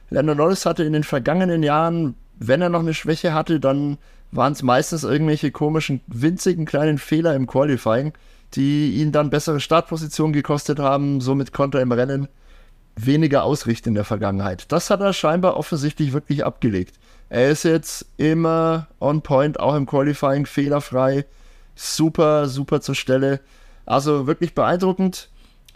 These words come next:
Den Start hänge ich ihm tatsächlich nicht so wahnsinnig hoch an. Das habe ich ja in den Highlights, glaub ich, auch schon mal erwähnt. Ähm, es war kein furchtbarer Start. Er musste sich entscheiden, wen er dann abblockt letztendlich. Und Max Verstappen war die logische Wahl, der war schon fast gleich auf.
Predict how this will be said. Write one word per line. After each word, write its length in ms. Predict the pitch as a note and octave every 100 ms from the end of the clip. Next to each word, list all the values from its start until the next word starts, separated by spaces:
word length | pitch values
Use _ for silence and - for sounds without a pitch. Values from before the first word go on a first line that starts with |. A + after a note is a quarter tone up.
| _ _ -
Den 120 | F3
Start 340 | F#3 - D3+ E3+
hänge 180 | F3
ich 120 | F3+ E3
ihm 200 | D#3+ D3+
tatsächlich 380 | D3+ C#3+ D3
nicht 280 | D3 D#3 -
so 180 | - C#3+
wahnsinnig 520 | A2+ C#3 D#3+ D#3 D3 D3+
hoch 140 | D#3
an. 180 | C3+ D3+
Das 140 | C3+
habe 120 | C3
ich 80 | C3
ja 80 | C#3
in 60 | C3+
den 120 | A2+
Highlights, 300 | A#2 C#3+ -
glaub 160 | C3+
ich, 100 | B2
auch 120 | B2+ C#3
schon 160 | C#3
mal 120 | C3+
erwähnt. 440 | A#2 G#2+ A#2 C3+ - - - - -
Ähm, 340 | A#2+ B2+ B2+ - -
es 180 | C#3 -
war 140 | E3+
kein 240 | G3 E3+
furchtbarer 560 | D#3 - F#3 - F3 F3
Start. 520 | - E3 F3 F3 - -
Er 80 |
musste 300 | C#3 E3 -
sich 160 | D3+ D3+
entscheiden, 520 | D3 D3 C#3+ D3+ C#3+ -
wen 380 | A#2 A2 C#3+ D3+
er 80 |
dann 260 | D3+ D3 D3
abblockt 480 | D3 - D3 D3+ -
letztendlich. 580 | C#3 C3 D3 D3 D3 - - - - - -
Und 380 | C3 C3 - B2+
Max 180 | C3
Verstappen 400 | - C#3 - C#3
war 80 | C#3
die 80 | B2+
logische 460 | A#2+ C3+ C#3 C#3 A#2
Wahl, 240 | A#2+ C#3+
der 120 | B2+
war 120 | B2
schon 240 | C3 C3 B2+
fast 300 | - C3 -
gleich 220 | B2+ B2
auf. 300 | A#2 D3+ -